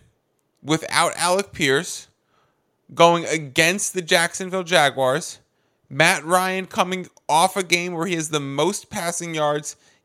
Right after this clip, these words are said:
in the entire league. And Paris Campbell does not catch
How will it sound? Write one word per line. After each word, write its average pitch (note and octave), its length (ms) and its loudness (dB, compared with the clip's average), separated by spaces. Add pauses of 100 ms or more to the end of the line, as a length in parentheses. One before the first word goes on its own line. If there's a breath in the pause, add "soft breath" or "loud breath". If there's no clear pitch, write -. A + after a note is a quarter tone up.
in G3 200 0
the G3 100 -2
entire D3+ 440 0
league. D#3+ 520 -2 (840)
And D3 220 0
Paris E3 460 0
Campbell D3 640 -2 (260)
does C3+ 240 -4
not C#3+ 400 -4
catch - 560 -6